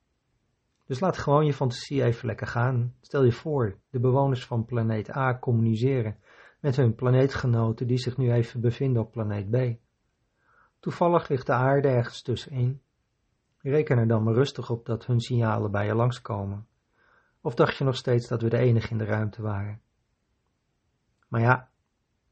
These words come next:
je zit er ook niet op te wachten dat al die ballast bij je binnenkomt. Stel je voor dat je met al die berichten iets zou moeten. We hebben het al druk, met van alles en nog wat. Komt de ruimte er ook nog bij?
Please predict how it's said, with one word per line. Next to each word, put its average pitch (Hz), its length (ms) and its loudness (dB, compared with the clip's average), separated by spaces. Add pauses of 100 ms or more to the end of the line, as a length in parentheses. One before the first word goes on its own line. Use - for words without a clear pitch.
(140)
je 127 120 -4
zit 120 180 -4
er 123 100 0
ook 139 100 -2
niet 131 160 0
op 113 100 0
te 120 100 -2
wachten 113 300 0
dat 117 160 2
al 143 160 0
die 123 140 0
ballast 113 340 2
bij 113 140 -2
je 107 80 -2
binnenkomt. 120 600 -4 (840)
Stel - 220 0
je 156 100 2
voor 180 300 0
dat 160 180 0
je 135 80 -6
met 123 120 2
al 143 180 2
die 123 120 0
berichten 127 440 2
iets 117 180 -4
zou 110 140 -2
moeten. 120 420 -2 (600)
We 120 100 -4
hebben 143 200 4
het 131 140 0
al 117 120 0
druk, 123 380 -6 (140)
met 127 180 -10
van 131 100 -2
alles 113 260 0
en 107 100 -2
nog 107 220 -4
wat. 131 260 -6
Komt 135 220 -2
de 135 60 4
ruimte 147 340 4
er 135 100 4
ook 185 140 0
nog 151 140 -4
bij? 104 340 -4